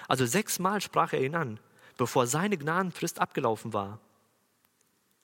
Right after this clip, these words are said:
Wir leben noch in der Gnadenzeit. Aber die Gnadenzeit ist beendet, wenn Gott wiederkommt, wenn der Herr Jesus seine Gemeinde abholen wird.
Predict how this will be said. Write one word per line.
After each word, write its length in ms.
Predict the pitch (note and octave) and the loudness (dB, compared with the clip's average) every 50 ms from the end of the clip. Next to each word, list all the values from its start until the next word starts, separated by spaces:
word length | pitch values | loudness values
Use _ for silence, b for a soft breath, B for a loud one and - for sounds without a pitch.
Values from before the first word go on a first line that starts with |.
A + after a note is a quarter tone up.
| _ _ _ _ B B B B B B B B B B B B B B B B _ _ _ _ _ _ _ _ - | _ _ _ _ B B B B B B B B B B B B B B B B _ _ _ _ _ _ _ _ 0
Wir 120 | C3 C3 | 0 4
leben 220 | C3 G3 A#3 A#3 | 4 4 4 4
noch 140 | G#3+ G3+ - | 2 2 2
in 80 | F3+ D3+ | 2 0
der 80 | C3+ | 0
Gnadenzeit. 760 | B2 C3 B2 A2+ A2 A2 A2 - A#2+ G#2 G2+ G#2 - - - - _ _ _ _ _ _ _ _ _ _ _ _ _ _ _ _ _ - | 2 2 2 2 2 2 -2 -4 -6 -6 -6 -8 -10 -14 -18 -18 _ _ _ _ _ _ _ _ _ _ _ _ _ _ _ _ _ -10
Aber 180 | - - B2 A#2 | -4 -4 -4 -4
die 100 | A2+ A2+ | -4 -8
Gnadenzeit 640 | A#2 B2 C#3 F3 G3+ F#3+ - - E3 C#3 - - - - - _ - | -4 0 0 0 0 0 -2 -2 -2 -4 -4 -8 -18 -18 -18 _ -10
ist 220 | - - - _ | -10 -10 -6 _
beendet, 560 | - - - - G3+ G#3+ G3+ G#3+ - - - - _ _ _ _ _ _ _ _ - | -2 0 0 0 -2 -2 -2 -4 -4 -8 -18 -18 _ _ _ _ _ _ _ _ -8
wenn 140 | - A#2+ A2+ | -6 -6 -4
Gott 280 | A2 C#3+ E3+ - - - | -2 -2 -2 -4 -4 -6
wiederkommt, 540 | A3+ A3 D#3 - - A2+ G2 G2 - - _ - | -2 -2 -2 -2 -4 -8 -8 -10 -14 -16 _ -6
wenn 160 | A#2 A2+ A#2 | -4 -2 0
der 140 | A#2 A2+ G#2+ | 0 -2 0
Herr 60 | A2 | -2
Jesus 480 | A2 A#2 E3 G#3+ G3 A3 G#3 - - B B B B B | -2 -2 -4 -6 -4 -4 -4 -4 -6 B B B B B
seine 260 | - D#3+ E3 F#3+ F#3+ | -2 0 0 0 -2
Gemeinde 380 | D#3+ D#3 E3+ F#3 G#3 F#3+ - | -2 -2 -2 -2 -2 -2 -2
abholen 380 | - F3 - - D3+ C3 A#2+ A2 | -2 -2 -2 -2 -2 -2 -2 -2
wird. 200 | G#2+ G#2 G2+ - | -2 -2 -4 -6